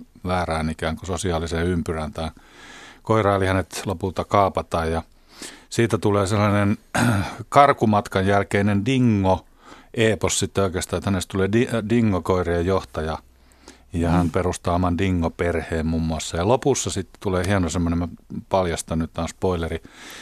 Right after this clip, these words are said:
Speaker 1: hän pääsee sen vanhan perheensä yhteyteen, näiden ihmisten yhteyteen sillä, että keskellä Australian erämaita kulkee hänen entinen omistajansa nääntyneenä ja dingot meinaa syödä sen.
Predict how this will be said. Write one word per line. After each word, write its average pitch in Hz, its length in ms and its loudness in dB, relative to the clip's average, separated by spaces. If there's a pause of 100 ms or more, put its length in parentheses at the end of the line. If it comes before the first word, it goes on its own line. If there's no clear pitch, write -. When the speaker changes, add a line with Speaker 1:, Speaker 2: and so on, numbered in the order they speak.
(200)
Speaker 1:
hän 95 160 2
pääsee 123 360 6
sen 104 140 2
vanhan 123 380 4 (320)
perheensä 110 520 2
yhteyteen, 95 580 0
näiden 92 260 0 (320)
ihmisten 104 480 0
yhteyteen 95 480 0
sillä, 107 300 2
että - 260 -4 (540)
keskellä 110 420 2
Australian 101 500 2
erämaita 95 420 2
kulkee 95 420 -2
hänen 90 380 0 (100)
entinen 95 440 0
omistajansa 90 720 0
nääntyneenä 90 600 0
ja 90 100 -2
dingot 98 320 0
meinaa 87 300 0
syödä 98 440 2
sen. 85 340 -2